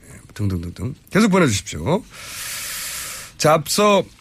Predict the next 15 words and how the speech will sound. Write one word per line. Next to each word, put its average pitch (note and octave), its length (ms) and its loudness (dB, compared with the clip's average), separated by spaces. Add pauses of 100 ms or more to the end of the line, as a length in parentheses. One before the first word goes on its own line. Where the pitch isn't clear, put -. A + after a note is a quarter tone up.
(160)
이천십칠 G3+ 1200 0
대선 D#3+ 360 4
미디어 D#3+ 300 4
감시연대 C#3 680 4
팔십여 D#3+ 800 -2
개의 C#3 500 4
시민단체가 C3+ 760 2
연대해서 A2 800 4 (560)
이번 D3+ 340 4
대선에서, C#3+ 840 4 (760)
어, G#2 360 2
각종 E3+ 380 4
미디어들을 D3+ 600 4
모니터링하고 C#3 640 4
그 A#2 340 0